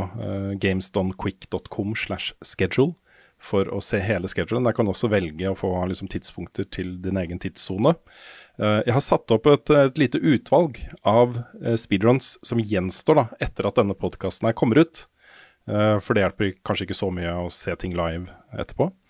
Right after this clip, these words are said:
Men, eh, alt ligger jo i opptak da, så det går an å gå tilbake og se tidligere runs også. Men, eh, eh, skal jeg bare gå gjennom de, eh, tingene jeg har satt opp, og så kan dere supplere hvis det er ting dere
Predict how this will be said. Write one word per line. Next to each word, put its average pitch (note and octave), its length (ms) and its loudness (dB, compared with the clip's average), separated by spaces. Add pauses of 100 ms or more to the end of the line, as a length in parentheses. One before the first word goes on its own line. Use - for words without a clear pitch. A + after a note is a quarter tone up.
(500)
Men, G#2 220 -2
eh, G#2 160 0
alt G2+ 200 0
ligger F#2 200 -2
jo G2+ 40 2
i - 40 0
opptak - 240 0
da, - 140 2 (120)
så G2 320 -4
det F#2+ 100 -2
går F#2+ 120 0
an F2 80 -4
å F#2+ 140 -4
gå F2+ 120 -6
tilbake F2 320 -4
og G2 60 -6
se - 200 -4
tidligere E2+ 380 -4
runs F#2+ 220 -2
også. D#3 220 2 (100)
Men, B2 220 2
eh, B2 380 6 (280)
eh, A#2+ 40 2
skal A#2+ 200 -2
jeg A#2+ 60 4
bare A#2 100 0
gå A2+ 160 6
gjennom G#2+ 340 0 (140)
de, G#2+ 220 2
eh, G#2+ 120 2 (340)
tingene G2+ 200 -2
jeg G#2+ 80 0
har A#2+ 100 -2
satt - 80 2
opp, F3+ 180 0
og A#2 60 -8
så - 80 -14
kan A#2 120 0
dere A2 120 0
supplere G2 500 2
hvis B2+ 140 2
det - 80 2
er A#2 120 0
ting G#2 100 -2
dere G#2 320 0